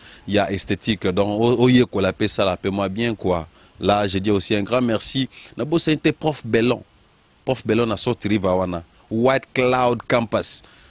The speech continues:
Centre de formation a bien le, et tant que ça va tout anglais a bien. Na sorti riva. Bengara numéro bolo wana dirigé bino, oh, how much after robots. Oyo développer anglais no bien, contactez ka Prof Bellon.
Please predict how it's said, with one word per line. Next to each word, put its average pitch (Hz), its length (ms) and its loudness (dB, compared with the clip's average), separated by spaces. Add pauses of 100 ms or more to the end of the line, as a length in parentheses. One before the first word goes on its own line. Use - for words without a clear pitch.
(140)
Centre 123 320 0
de 104 100 0
formation 101 460 0
a 113 60 2
bien 135 460 2
le, 107 200 -2
et 104 60 -12
tant 127 180 -2
que 113 60 -6
ça 101 100 -4
va 92 120 -2
tout 104 120 -4
anglais 107 360 0
a 95 100 -2
bien. 101 460 2 (580)
Na 90 100 -8
sorti - 320 0
riva. 95 360 2 (440)
Bengara 110 460 2
numéro 98 320 0
bolo 95 280 -2
wana 95 200 -2
dirigé 98 460 0
bino, 104 180 0
oh, 131 380 2 (240)
how 120 240 2
much 120 420 0 (220)
after 117 440 0
robots. 104 580 0 (180)
Oyo 110 220 2
développer 107 500 2
anglais 113 260 2
no 113 140 4
bien, 117 340 -2
contactez 113 420 0
ka 120 140 -2
Prof 135 340 0
Bellon. 101 380 -2